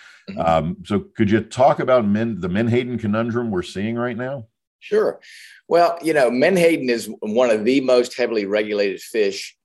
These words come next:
Speaker 1: anywhere on the face of the earth. Uh, and the good news is that it's, it's being managed at a very sustainable level. As you know, there are some changes made in Virginia where now the Virginia Marine Resources Commission,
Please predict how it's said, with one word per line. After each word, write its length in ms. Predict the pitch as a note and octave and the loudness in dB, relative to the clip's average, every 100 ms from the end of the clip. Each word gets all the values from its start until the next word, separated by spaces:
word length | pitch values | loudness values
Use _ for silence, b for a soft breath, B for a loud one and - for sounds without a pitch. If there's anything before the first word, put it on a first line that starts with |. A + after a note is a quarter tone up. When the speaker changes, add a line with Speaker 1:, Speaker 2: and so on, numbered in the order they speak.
| - | -8
Speaker 1:
anywhere 400 | C#3 C#3 A#2 G2 | -6 -2 0 0
on 80 | F#2 | -2
the 60 | |
face 340 | F2 G2+ F#2 F2 | -6 -6 -6 -8
of 80 | |
the 140 | E2+ E2 | -6 -6
earth. 240 | B1+ G1+ _ b b b b - | -6 -10 _ b b b b -6
Uh, 140 | G2+ G#2 | -2 2
and 160 | B2+ | 2
the 40 | C3 | 4
good 180 | F#3 | 6
news 400 | G#3 D3 C#3 B2+ | 6 6 6 4
is 200 | A#2+ G#2 | 0 0
that 280 | A#2 A2 G#2+ | 2 2 2
it's, 380 | G#2 G#2 G#2+ - | 0 -2 -2 -8
it's 380 | - G#2 - - | -6 -6 -4 -10
being 460 | - F#2+ A2+ G#2+ G2+ | -8 -2 0 0 2
managed 420 | G#2+ A#2+ A2+ - | 2 2 0 2
at 100 | G#2+ | 0
a 60 | F2+ | 0
very 260 | G2+ G2+ | 0 0
sustainable 640 | G#2 - - G2 F#2 F2+ E2+ | -2 -6 -6 -4 -4 -2 0
level. 320 | E2+ D2 D#2+ | -2 -2 -4
As 160 | D#2+ | -4
you 80 | A2+ | -4
know, 240 | A2+ G#2 G2+ | -2 0 2
there 140 | G2 | 0
are 60 | G2 | -4
some 180 | F#2+ | -8
changes 460 | F2 G#2+ A2 G2+ F#2+ | -8 -4 -4 -4 -4
made 240 | G2 G2+ | -2 -2
in 100 | F#2 | -4
Virginia 500 | F2 F2+ G#2 A2 A2+ | -10 -8 -2 0 0
where 240 | G2 F#2+ F2+ | 2 2 0
now 220 | F2+ F#2+ | -2 -4
the 140 | F#2 | -4
Virginia 340 | F2 F#2 G#2 G2 | -6 -8 -6 -6
Marine 260 | F#2 F2+ E2+ | -6 -8 -4
Resources 480 | F#3 - G2 - - | -4 -4 -6 -6 -10
Commission, 560 | - G#3 G3+ G#2+ G2+ | -4 -2 -2 -2 -4